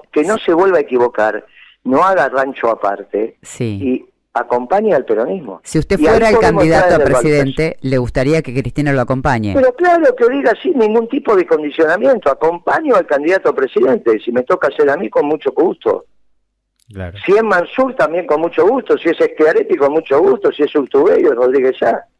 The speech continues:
Speaker 1: Ahora, dentro del peronismo, ahora, si Mansur quiere ser candidato dentro del Frente de Todos, bueno, que vaya y que le gane a Alberto, vamos a ver si le puede ganar.
Speaker 3: Guillermo, ha sido muy amable por su tiempo desde acá, desde Radio
Speaker 1: Ahora,
Speaker 3: Continental.
Speaker 1: en el,
Speaker 3: Sí.
Speaker 1: en el, en el peronismo,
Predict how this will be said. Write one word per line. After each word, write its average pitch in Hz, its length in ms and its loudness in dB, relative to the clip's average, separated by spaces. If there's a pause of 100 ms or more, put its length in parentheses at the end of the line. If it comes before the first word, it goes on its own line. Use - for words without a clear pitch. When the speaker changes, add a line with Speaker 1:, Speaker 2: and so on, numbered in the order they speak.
(340)
Speaker 1:
Ahora, 147 300 0 (400)
dentro 226 380 2
del 175 80 2
peronismo, 131 680 0 (340)
ahora, 127 220 0 (120)
si - 100 -4
Mansur 123 680 0 (720)
quiere 135 240 2 (140)
ser 143 180 2
candidato 123 920 0
dentro 131 340 2
del 110 120 0
Frente 123 340 -2
de 104 120 2
Todos, 135 280 0
bueno, 135 260 0
que 113 80 0
vaya 165 220 0
y 180 80 -2
que 120 100 0
le 104 120 0
gane 110 240 0
a - 20 2
Alberto, 101 340 0
vamos 101 180 0
a - 40 -2
ver 101 80 -6
si 95 80 -14
le 98 100 -6
puede 101 180 -4
ganar. 151 240 -10 (680)
Speaker 3:
Guillermo, 156 500 -2
ha 131 160 -2
sido 160 260 0
muy 151 160 -2
amable 107 480 -2
por 107 180 -8
su 110 140 -8
tiempo 127 300 -2
desde 113 160 0
acá, 135 200 -2
desde 131 160 0
Radio 120 180 0
Speaker 1:
Ahora, 117 120 0
Speaker 3:
Continental. 117 520 -2
Speaker 1:
en 123 100 0
el, 123 120 0
Speaker 3:
Sí. 127 140 -2
Speaker 1:
en 127 140 0
el, 131 240 0
en 139 240 0
el 131 140 0
peronismo, 160 560 2